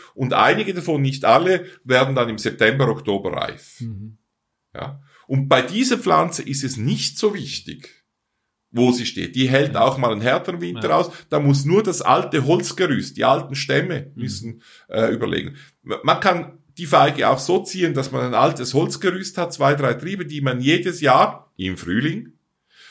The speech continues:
Speaker 1: wieder zurückschneidet auf, auf das gleiche Gerüst wie eine Weide. Und drauf entstehen dann die neuen Triebe. Und die machen dann in der zweiten Hälfte der Vegetation, also schon vorher, die beginnen im Juni, Juli schon, Früchte anzusetzen und die besten werden nachher im September reif. So eine
Speaker 2: Mhm.
Speaker 1: Sorte,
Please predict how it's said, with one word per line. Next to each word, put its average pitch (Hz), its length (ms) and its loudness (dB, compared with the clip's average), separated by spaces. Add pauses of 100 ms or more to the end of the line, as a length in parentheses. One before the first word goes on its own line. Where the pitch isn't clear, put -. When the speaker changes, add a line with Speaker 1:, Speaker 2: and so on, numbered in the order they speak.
(120)
Speaker 1:
wieder 143 280 2
zurückschneidet 160 840 2
auf, 123 260 -2
auf 113 100 -8
das - 200 -10
gleiche 135 300 2
Gerüst 131 300 -2
wie 190 80 4
eine 165 160 0
Weide. 131 560 0 (800)
Und 143 160 -4
drauf 165 240 6
entstehen 151 440 0
dann 135 100 4
die 135 100 -2
neuen 131 360 2
Triebe. 202 540 -2 (380)
Und 131 220 -10
die 180 140 -8
machen 165 380 0
dann 147 340 4
in 135 100 -2
der - 140 -8
zweiten 135 380 2
Hälfte 139 320 2
der 139 80 -2
Vegetation, 127 440 -4
also - 80 -12
schon 82 140 -10
vorher, 135 240 6
die 135 80 0
beginnen 92 320 -6
im 85 120 -6
Juni, 117 240 -2
Juli 147 280 0
schon, 143 320 2 (240)
Früchte 160 340 2
anzusetzen 135 580 0
und 107 140 -6
die 113 60 -6
besten 131 420 0
werden 107 220 4
nachher 101 200 -2
im 90 80 -8
September 85 480 -6
reif. 76 260 -10
So 135 180 2
eine 131 100 4
Speaker 2:
Mhm. 110 40 0
Speaker 1:
Sorte, 156 560 4